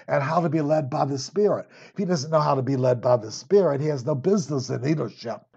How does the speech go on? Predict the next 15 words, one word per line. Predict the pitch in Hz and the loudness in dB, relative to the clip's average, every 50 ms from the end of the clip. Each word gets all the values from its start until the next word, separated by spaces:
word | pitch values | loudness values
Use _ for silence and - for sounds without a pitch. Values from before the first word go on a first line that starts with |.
| _ _ _ - | _ _ _ -8
okay? | 123 127 120 127 - 135 139 185 - - _ _ _ - - - - - _ | -6 -6 -6 -6 -8 -8 -8 -10 -12 -16 _ _ _ -20 -20 -20 -20 -20 _
So | - - 180 160 156 | -6 0 2 2 2
now, | 156 175 196 220 220 208 180 160 175 185 170 165 - _ _ _ _ _ _ _ _ _ _ _ _ _ _ _ | 2 2 2 4 4 6 6 6 6 4 2 0 -10 _ _ _ _ _ _ _ _ _ _ _ _ _ _ _
he's | 127 127 123 - | -8 -8 -8 -4
changed | - 170 175 170 170 156 131 120 | 0 2 2 2 2 -2 -4 -6
the | 143 131 | -6 -6
subject | - - 170 180 170 147 135 - - - | -2 0 2 2 2 0 -4 -8 -12 -10
somewhat, | - - 151 143 135 127 123 123 131 151 175 - - _ _ _ - _ _ _ - - - _ _ _ _ - _ _ | 0 2 4 4 4 4 4 4 4 4 2 0 -6 _ _ _ -20 _ _ _ -20 -20 -20 _ _ _ _ -20 _ _
that | 127 117 165 143 135 131 | -2 0 0 0 2 2
these | 175 202 214 214 208 190 165 127 - | 2 4 4 2 0 0 -2 -4 -6
are | - - 147 147 143 139 139 135 - - _ | -2 2 4 4 6 4 4 2 0 -6 _
the | - 139 135 127 156 | -4 -2 2 2 2
qualifications | 139 - 147 160 156 160 156 - 151 147 131 - 165 196 220 240 214 131 - - 160 127 110 101 95 90 - - - - _ _ _ _ _ _ _ _ _ | 2 4 4 6 6 6 6 4 2 -4 -6 -2 0 2 2 2 0 -2 -2 -4 -4 -4 -6 -8 -10 -14 -14 -14 -16 -18 _ _ _ _ _ _ _ _ _
for | - - 151 143 - - | 2 4 6 6 8 6
overseers, | 151 156 147 117 139 - 135 - - 156 147 135 120 110 107 107 107 - - - - | 6 6 4 2 -2 -4 -6 -6 -4 -4 -2 -2 -2 -4 -6 -8 -10 -10 -12 -14 -16